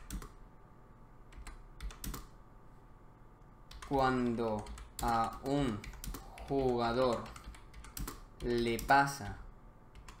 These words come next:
la pelota, la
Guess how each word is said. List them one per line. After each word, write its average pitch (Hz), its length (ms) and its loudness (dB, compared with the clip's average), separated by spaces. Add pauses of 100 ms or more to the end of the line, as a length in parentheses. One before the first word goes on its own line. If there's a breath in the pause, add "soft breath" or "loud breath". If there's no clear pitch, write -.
(680)
la 117 360 4
pelota, 117 680 2 (1000)
la 117 160 0